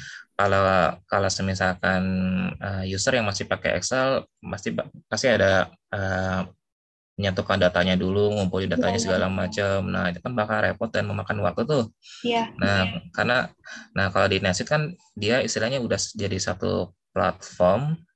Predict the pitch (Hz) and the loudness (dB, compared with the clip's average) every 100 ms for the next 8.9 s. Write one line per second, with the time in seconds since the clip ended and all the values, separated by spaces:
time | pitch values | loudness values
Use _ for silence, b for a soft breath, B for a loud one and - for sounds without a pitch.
0 | - - 98 95 95 95 95 B B B | -18 -8 -4 -2 -2 -4 -8 B B B
1 | - 101 - 131 120 113 107 117 - 104 | -4 0 2 2 2 0 -4 -6 -10 -8
2 | 107 98 98 98 98 98 98 95 95 - | -2 0 0 0 -2 -2 -4 -4 -6 -8
3 | _ - 117 101 90 98 95 - - 85 | _ -8 -2 2 4 4 2 -2 -2 0
4 | 85 - 90 90 98 - - - 87 - | 0 0 0 0 -6 -16 -14 -6 -2 0
5 | 95 95 98 95 113 123 135 127 117 101 | -2 -4 -2 0 2 2 2 2 0 0
6 | 95 95 95 107 120 107 92 - - - | 0 0 -2 0 2 2 0 -6 -12 -18
7 | - - - - 156 156 - 107 139 120 | -18 -18 -10 -4 0 0 0 0 6 6
8 | 110 110 107 98 104 98 95 135 | 6 2 -2 -4 -4 -4 0 0